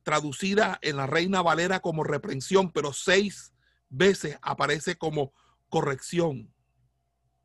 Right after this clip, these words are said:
¿Y sabe qué es corrección? En el texto son los argumentos de Dios a favor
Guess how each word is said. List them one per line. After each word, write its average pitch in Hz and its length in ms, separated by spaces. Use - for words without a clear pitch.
¿Y 143 100
sabe 202 340
qué 202 200
es 202 100
corrección? 185 920
En 151 160
el 143 180
texto - 580
son 175 340
los 185 240
argumentos 156 1160
de 135 140
Dios 156 680
a 147 140
favor 147 600